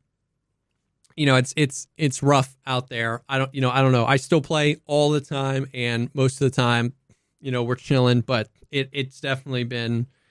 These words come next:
it's definitely rough. It's not a, it's not in the best spot, but, but the thing is, like, okay, so here's the thing. I can't speak to how many cheaters there are. I can't speak to if it's worse or better. I can't speak to,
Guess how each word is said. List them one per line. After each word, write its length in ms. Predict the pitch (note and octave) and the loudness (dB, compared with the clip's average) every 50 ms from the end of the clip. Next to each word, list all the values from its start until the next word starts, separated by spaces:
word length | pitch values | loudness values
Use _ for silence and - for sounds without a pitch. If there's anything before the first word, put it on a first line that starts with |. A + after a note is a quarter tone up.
| _ _ _ _ _ _ | _ _ _ _ _ _
it's 140 | C#3 C3+ - | -10 -4 0
definitely 340 | - D#3 C#3 - D#3+ C#3+ C#3 | 0 0 0 0 -2 -2 -2
rough. 360 | B2 B2+ B2+ A#2 A2+ - - _ _ _ _ _ _ _ _ _ _ _ | 0 0 0 -2 -2 -6 -10 _ _ _ _ _ _ _ _ _ _ _
It's 220 | A#2+ A#2+ - - | -20 -18 -8 -4
not 240 | C3+ B2+ B2 A#2+ A#2 | -2 0 2 2 2
a, 240 | A#2 A2+ A2+ A2+ - - _ _ | 2 2 2 0 -2 -6 _ _
it's 160 | C3 B2+ - | -10 -2 2
not 180 | C3+ A#2+ A#2+ A#2+ | 4 4 6 4
in 60 | A#2 | 4
the 80 | A#2 A2 | 4 4
best 180 | A2+ A2 - | 4 2 0
spot, 300 | - - A#2+ A2 G#2+ - | -2 -4 -4 -4 -4 -4
but, 240 | - F#3+ F3 C#3+ - _ _ _ _ _ _ | -2 -2 -2 -2 -4 _ _ _ _ _ _
but 160 | - G3+ - | -2 -2 0
the 80 | G#3+ F#3+ | 0 -4
thing 260 | - - A#3 B3 A#3 | 0 0 0 2 2
is, 200 | A3 G#3 F3+ E3 | 2 2 2 2
like, 220 | F3+ D3 C#3 - | 2 2 2 0
okay, 160 | D#3+ D3+ E3 C#3+ | 0 2 2 2
so 140 | - C#3+ | 2 2
here's 220 | C#3 F3+ F#3+ F3+ - | 2 4 2 2 2
the 100 | D#3+ C3 | -2 -4
thing. 240 | - B2 A2 G#2+ - | -4 -6 -8 -8 -6
I 140 | _ E3 E3+ | _ -4 -4
can't 380 | E3 E3 - G3 G#3 A#3 A#3 - | -4 -2 -2 0 0 0 -2 -4
speak 340 | - - - G3 F#3 E3+ - | -12 -6 -2 -2 -2 -2 0
to 240 | - F#3 F3 E3+ | 2 2 4 4
how 180 | E3 D3 - D3+ | 4 4 4 2
many 160 | D3+ D3+ D3+ | 4 4 2
cheaters 360 | C#3+ - C#3 C3 B2 A#2+ A#2 | 2 2 2 2 2 0 -2
there 140 | - B2 A2+ | -2 -4 -4
are. 200 | A2+ A2+ A2+ A#2 - | -2 -4 -4 -4 -2
I 120 | C#3 C#3 | -2 -4
can't 280 | C3+ - D#3+ D#3+ D3 - | -4 -4 -6 -6 -6 -6
speak 340 | - - - D#3 D3 C3+ - | -12 -8 -4 -4 -4 -4 0
to 200 | - D3 C#3+ C#3+ C#3 | 2 2 2 4 4
if 140 | C3+ C3 | 2 0
it's 140 | D3 C3 - | 0 -2 -2
worse 280 | C#3 C3+ C3 C3+ - - | 0 2 2 2 2 2
or 80 | C#3 | 2
better. 440 | C3 C3 A#2+ A#2 A#2 A#2+ A#2 A#2+ A#2+ - _ _ _ _ _ | 4 4 2 4 4 4 2 2 0 -2 _ _ _ _ _
I 140 | - C#3+ D3+ | -4 -4 -4
can't 320 | D3+ - E3+ D#3 D3+ C#3 | -4 -4 -6 -6 -6 -6
speak 360 | - - - E3+ D3+ C#3+ C3 - | -10 -14 -6 -4 -4 -4 -4 -6
to, 480 | - - D#3 D3 C#3+ C#3+ C#3+ C#3 C#3 C3+ | 0 2 4 6 6 6 6 6 4 2